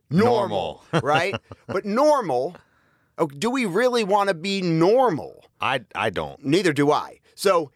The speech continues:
Speaker 1: here are some other words that describe normal that
Speaker 2: Okay.
Speaker 1: I have pulled up for you because
Speaker 2: Thank you.
Speaker 1: Ben, do you wanna be ordinary?
Speaker 2: No.
Speaker 1: Common?
Speaker 2: No.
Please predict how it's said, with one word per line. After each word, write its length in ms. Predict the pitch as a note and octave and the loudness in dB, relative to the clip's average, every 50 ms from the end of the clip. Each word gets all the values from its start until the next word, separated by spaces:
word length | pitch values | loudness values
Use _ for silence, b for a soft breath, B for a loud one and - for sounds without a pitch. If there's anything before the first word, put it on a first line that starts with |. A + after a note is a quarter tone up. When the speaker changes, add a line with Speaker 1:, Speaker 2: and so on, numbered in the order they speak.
| _ _ | _ _
Speaker 1:
here 220 | - G#3+ B3+ C4 | -10 -4 -2 0
are 60 | B3+ | 0
some 200 | - - G#3 F3+ | 2 2 2 2
other 240 | F3+ F3+ E3+ E3+ D#3+ | 2 2 2 2 0
words 580 | C#3 B2+ B2+ C#3 C#3+ C3+ B2 A#2 A2 G2 G#2+ G#2 | 2 2 2 2 4 4 2 2 0 -4 -4 -4
that 160 | B2 A2+ - | -2 -2 -2
describe 580 | - A2+ - - - C#3+ C3 A#2 A#2 A2 F#2+ G#2+ | -4 -8 -8 -6 -2 0 0 0 0 -2 -2 -2
normal 460 | B2 B2 A#2+ B2 B2 A#2+ A2+ G2+ F#2 | 0 2 2 2 2 2 0 0 -2
that 100 | F#2 F#2+ | -2 0
Speaker 2:
Okay. 80 | G#2+ F2+ | -2 -2
Speaker 1:
I 120 | G#2 G#2+ | -2 -2
have 180 | A#2 G#2+ G2 - | -2 -4 -6 -4
pulled 260 | - B2 G#2+ G2+ G2 | -4 -4 -4 -2 -4
up 160 | G#2+ F#2+ - | -4 -4 -6
for 140 | - - F#2+ | -8 -10 -10
you 180 | F2 F2 D#2+ D#2+ | -10 -10 -10 -10
because 380 | D2+ F#2 F#2 - A2+ G2+ F#2+ - | -12 -10 -8 -6 -6 -6 -6 -6
Speaker 2:
Thank 280 | - G2+ G2 - - | -6 -6 -6 -6 -8
you. 100 | D#2+ D2+ b b b b b b - | -12 -16 b b b b b b -4
Speaker 1:
Ben, 300 | - F3+ F#3+ G3+ A3 G#3+ D#3 | -2 0 0 0 -2 -4 -4
do 120 | C#3+ E3+ | -6 -4
you 160 | E3 F#3+ A#3 | -4 -4 -2
wanna 340 | A3+ G#3 F#3+ F3+ F3+ F3+ D#3 | 0 2 2 2 2 0 0
be 460 | A#2+ D#3 D3+ D3+ D3 D3 C#3 C3+ A#2 G#2 - - | 2 2 4 4 2 2 0 -2 -6 -10 -12 -6
ordinary? 920 | G#2+ A2+ A#2 A#2+ A#2+ A#2+ C3 C3 B2+ B2+ B2+ B2+ B2 B2+ C3 B2+ B2 A2+ | -2 0 2 2 2 0 -2 -2 0 0 2 2 0 0 -2 -4 -8 -10
Speaker 2:
No. 220 | - E2 D2+ B1+ - | -8 -8 -8 -8 -10
Speaker 1:
Common? 800 | - - - A#2 A2+ A2+ A2+ A2+ A#2 A2+ A2+ A2+ A2+ A2 A2 G2 | -10 -6 -2 0 0 0 0 0 0 -2 -2 -2 -2 -4 -4 -4
Speaker 2:
No. 180 | F#2 E2 C2+ | -6 -6 -6